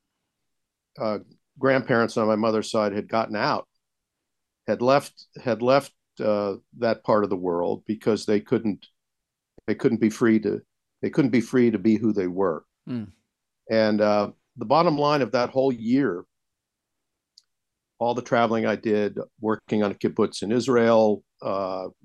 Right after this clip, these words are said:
Speaker 1: traveling on the West Bank, which was then very easy at the time. This is nineteen seventy-one. Uh,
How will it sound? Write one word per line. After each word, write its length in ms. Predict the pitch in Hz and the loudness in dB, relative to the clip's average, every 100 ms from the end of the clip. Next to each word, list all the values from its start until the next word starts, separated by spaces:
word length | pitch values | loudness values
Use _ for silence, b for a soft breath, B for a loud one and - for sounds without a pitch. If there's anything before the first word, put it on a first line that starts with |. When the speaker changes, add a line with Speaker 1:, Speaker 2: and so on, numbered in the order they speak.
| - - | -20 -4
Speaker 1:
traveling 360 | 123 110 110 | 0 2 2
on 80 | 104 | 0
the 60 | 101 | 2
West 280 | 104 104 | 0 0
Bank, 340 | - 117 113 110 | -2 0 0 -4
which 200 | 101 - | -10 -10
was 220 | 92 - - | -12 -14 -6
then 200 | 113 104 | -2 0
very 240 | 101 101 101 | 2 0 0
easy 400 | 110 110 110 104 | 0 0 0 -4
at 80 | |
the 80 | 101 | -6
time. 340 | 87 104 101 101 | -6 -2 -2 -2
This 160 | 90 | -6
is 100 | - | -12
nineteen 340 | 98 92 - 87 | -10 -8 -8 -8
seventy-one. 600 | - 90 90 95 98 101 - _ _ _ _ _ _ _ | -8 -8 -8 -6 -4 -6 -10 _ _ _ _ _ _ _
Uh, 480 | - 107 107 104 104 | 0 4 4 4 0